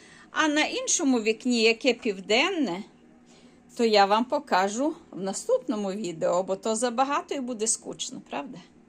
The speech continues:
Так що потрошки воно цікавіше. А ще раз покажу вам оцю красу таку. Ох і гарненні, ох і гарні кольори. Це тільки оцей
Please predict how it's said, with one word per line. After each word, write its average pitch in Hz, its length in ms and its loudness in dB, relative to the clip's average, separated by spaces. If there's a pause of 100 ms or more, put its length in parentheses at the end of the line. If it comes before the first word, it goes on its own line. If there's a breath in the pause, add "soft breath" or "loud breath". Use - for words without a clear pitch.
(640 loud breath)
Так - 160 -4
що 311 140 0
потрошки 339 540 -2
воно 285 220 2
цікавіше. 208 800 -2 (1120 loud breath)
А - 100 -16
ще 180 240 -6
раз 180 160 -6
покажу - 460 -16
вам 190 160 -16
оцю - 220 -12
красу 302 500 -4
таку. 247 340 -16 (120)
Ох 285 300 -10
і 240 160 -14
гарненні, 240 800 -12
ох 311 320 -6
і 294 120 -10 (140)
гарні 277 420 -6
кольори. 262 760 0 (680 loud breath)
Це 359 300 2
тільки 311 460 -2
оцей 349 720 0